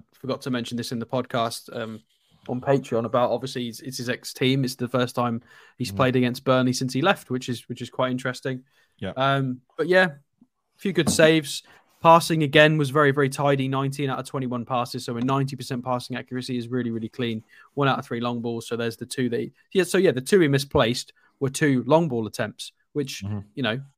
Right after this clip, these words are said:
Speaker 1: are obviously gonna be way more inaccurate. Uh, just really, really solid. Um, it had to be switched on, but that's what we need. We need, we need him confident, um, 'cause he's gonna be one of those goalkeepers that, like the A C Milan game, he's gonna need to be switched on and his goal gets peppered.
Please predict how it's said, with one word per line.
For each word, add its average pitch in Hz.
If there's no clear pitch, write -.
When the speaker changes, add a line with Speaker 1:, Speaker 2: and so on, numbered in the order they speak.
Speaker 1:
are 120
obviously 123
gonna 120
be 113
way 113
more 110
inaccurate. 113
Uh, 139
just -
really, 196
really 180
solid. 170
Um, 135
it 143
had 143
to 143
be 139
switched 143
on, 139
but 135
that's 165
what 143
we 151
need. 143
We 120
need, 135
we 151
need 147
him 131
confident, 135
um, 120
'cause 135
he's 139
gonna 147
be 135
one 135
of 127
those 127
goalkeepers 131
that, 123
like 131
the 139
A 139
C 139
Milan 147
game, 156
he's 139
gonna 135
need 123
to -
be 127
switched -
on 127
and 110
his 110
goal 120
gets 113
peppered. 143